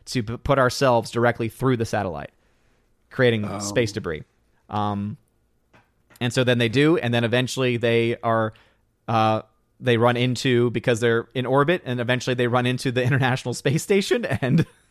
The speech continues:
Speaker 1: <laughs> that's how they get saved.
Speaker 2: Oh.
Speaker 1: Oh, it's great. So good.
Speaker 2: Uh,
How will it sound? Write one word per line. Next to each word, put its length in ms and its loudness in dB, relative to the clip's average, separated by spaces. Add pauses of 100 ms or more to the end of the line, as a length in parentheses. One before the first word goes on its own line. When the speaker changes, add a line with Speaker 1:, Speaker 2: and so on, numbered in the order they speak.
(300)
Speaker 1:
<laughs> 680 -16
that's 200 -8
how 100 -2
they 120 -4
get 180 -10
saved. 360 -14 (1600)
Speaker 2:
Oh. 420 0 (120)
Speaker 1:
Oh, 240 -2
it's 140 -8
great. 360 -10 (340)
So 320 -20
good. 220 -12
Speaker 2:
Uh, 300 0